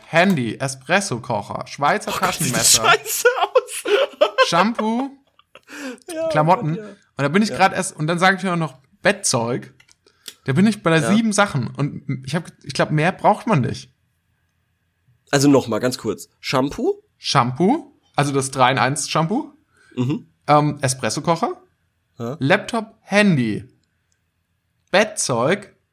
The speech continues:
Speaker 1: Schweizer Taschenmesser und
Speaker 2: Warte mal,
Speaker 1: Klamotten.
Speaker 2: Bett-,
Speaker 1: Ein Outfit am
Speaker 2: bei
Speaker 1: Tag. Und das schmeißt man einfach dann weg.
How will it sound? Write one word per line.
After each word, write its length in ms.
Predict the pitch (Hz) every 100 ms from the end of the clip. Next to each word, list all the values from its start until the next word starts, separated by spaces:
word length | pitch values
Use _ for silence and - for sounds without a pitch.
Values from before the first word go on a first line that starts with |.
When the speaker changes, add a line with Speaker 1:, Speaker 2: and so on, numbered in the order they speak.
| _
Speaker 1:
Schweizer 480 | _ - 156 180 240
Taschenmesser 880 | - 208 202 123 107 110 127 220 - _ _ _ _ _ _ _ _ _ _ _ _ _ _
und 160 | 165 214
Speaker 2:
Warte 140 | 269
mal, 80 | -
Speaker 1:
Klamotten. 260 | 175 170 123
Speaker 2:
Bett-, 100 | -
Speaker 1:
Ein 180 | 143 196
Outfit 340 | - 226 -
am 60 | -
Speaker 2:
bei 100 | 139
Speaker 1:
Tag. 240 | 139 113
Und 80 | 123
das 120 | 143
schmeißt 300 | - 160 156
man 100 | 160
einfach 180 | 143 143
dann 180 | 135 123
weg. 300 | 113 - _